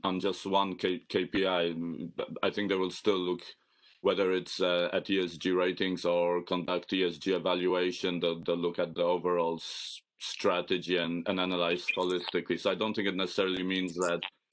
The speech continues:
there's this one K P I which can trigger ei-, either a penalty or a reward, depending if it's, uh, met or missed.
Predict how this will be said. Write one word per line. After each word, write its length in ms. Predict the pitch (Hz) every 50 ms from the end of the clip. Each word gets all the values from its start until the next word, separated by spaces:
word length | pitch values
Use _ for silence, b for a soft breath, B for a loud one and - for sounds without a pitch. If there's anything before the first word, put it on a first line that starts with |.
| - _ _ _ -
there's 200 | - 95 92 -
this 340 | - 98 98 95 - - -
one 280 | 98 95 101 104 104 98
K 160 | - 110 98
P 180 | 82 - 98 95
I 100 | 95 95
which 240 | 92 92 90 - -
can 220 | - 92 90 87
trigger 440 | - - 101 92 87 95 90 90 90
ei-, 220 | 87 87 87 85 -
either 260 | 101 95 90 90 92 92
a 60 | 90
penalty 600 | 87 - 104 95 98 95 92 92 85 - - 92 90
or 200 | 87 90 90 90
a 120 | 87 87
reward, 580 | 90 90 90 90 92 90 90 92 95 92 87 85
depending 380 | 82 92 - 92 90 87 90 87
if 160 | 85 87 -
it's, 400 | 87 87 - - - - - -
uh, 160 | 87 85 85
met 320 | 87 87 90 90 87 -
or 140 | 90 87 90
missed. 540 | 90 90 92 95 104 107 - - - -